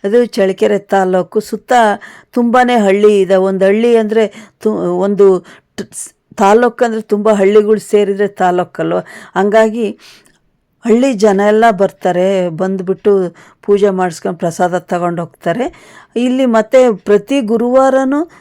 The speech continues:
ಪ್ರಸಾದ ಇರುತ್ತೆ ಈ ಟೆಂಪಲಲ್ಲಿ. ಪ್ರತಿ ಗುರುವಾರ ಬಂದರೂ ಅವರು ಪ್ರಸಾದ ತಗೊಂಡೇ ಹೋಗ್ಬೇಕು. ಅವತ್ತಿನ ದಿವಸನೂ ಪ್ರಸಾದ ಮಾಡಿಸಿರ್ತಾರೆ. ನಾವು ಏನಾದರೂ ಪ್ರಸಾದ ಮಾಡಿಸ್ಬೇಕು ಅಂತ ಇ-,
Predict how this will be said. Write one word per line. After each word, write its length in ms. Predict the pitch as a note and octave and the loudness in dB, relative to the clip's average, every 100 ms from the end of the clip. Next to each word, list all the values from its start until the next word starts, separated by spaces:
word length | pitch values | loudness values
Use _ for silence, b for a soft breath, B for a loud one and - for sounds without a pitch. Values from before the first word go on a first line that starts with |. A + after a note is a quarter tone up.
| b - | b -6
ಪ್ರಸಾದ 440 | F#3+ - A3+ G#3+ | -4 0 2 2
ಇರುತ್ತೆ 600 | A3 F#3+ F3+ - F3+ F3+ | 2 0 -2 -4 -2 -2
ಈ 160 | F3+ E3+ | -2 -4
ಟೆಂಪಲಲ್ಲಿ. 760 | G#3 F3+ E3 F3+ F3+ F3 G#3 F#4 b b b b b - | -4 -6 -4 -4 -2 0 -2 -2 b b b b b -4
ಪ್ರತಿ 260 | F#3+ A3 | -2 0
ಗುರುವಾರ 460 | G3 G3+ G3+ G3+ G3 | 0 2 2 2 0
ಬಂದರೂ 340 | F#3 G3+ G#3+ | -2 -2 0
ಅವರು 420 | G#3 F#3 F3 F3 E3+ | 0 0 -4 -6 -8
ಪ್ರಸಾದ 480 | F3+ E3+ F#3+ F#3 | -6 -4 -2 -2
ತಗೊಂಡೇ 480 | F#3+ - E3+ F3+ F#3 | -4 -4 -4 -2 -2
ಹೋಗ್ಬೇಕು. 540 | F3 E3 E3+ E3 - B3 D#4+ B B B A#3 B3+ | -2 -2 -4 -6 -4 -6 -6 B B B -18 -8
ಅವತ್ತಿನ 400 | F#3 G3+ G#3 G#3+ | -2 -2 0 -2
ದಿವಸನೂ 360 | G3+ G3+ A3 A3 | -2 -2 -4 -4
ಪ್ರಸಾದ 440 | F3+ E3+ G3+ F#3 | -4 -4 -2 -2
ಮಾಡಿಸಿರ್ತಾರೆ. 840 | F3+ F3 E3+ D#3 F3+ E3 - - C4+ B B B G#3 | -2 -4 -6 -6 -10 -10 -6 -4 -4 B B B 0
ನಾವು 300 | A3+ C#4 C#4+ | 2 2 2
ಏನಾದರೂ 380 | B3+ B3+ B3+ | 0 -2 -4
ಪ್ರಸಾದ 380 | B3 F#3 A3+ G#3+ | -4 -4 -2 -2
ಮಾಡಿಸ್ಬೇಕು 680 | G#3+ G3 F#3+ F#3 G#3 G3+ G3 | -2 -2 -6 -6 -6 -4 -4
ಅಂತ 200 | F#3+ B3 | -4 -4
ಇ-, 220 | B3 G3+ | 0 -2